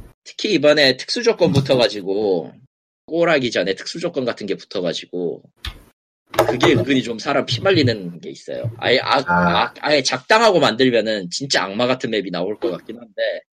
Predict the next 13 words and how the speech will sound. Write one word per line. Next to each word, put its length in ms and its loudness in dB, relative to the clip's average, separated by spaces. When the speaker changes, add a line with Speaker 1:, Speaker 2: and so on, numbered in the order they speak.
Speaker 1:
그러면 200 -16
Speaker 2:
그러니까 260 0
Speaker 1:
자기 60 8
Speaker 2:
일종의 540 6
별 220 8
채우기 320 8
같은 220 8
개념이 340 6
있나 140 2
보죠? 320 0
다른 200 6
게임으로 300 6
치면? 340 -2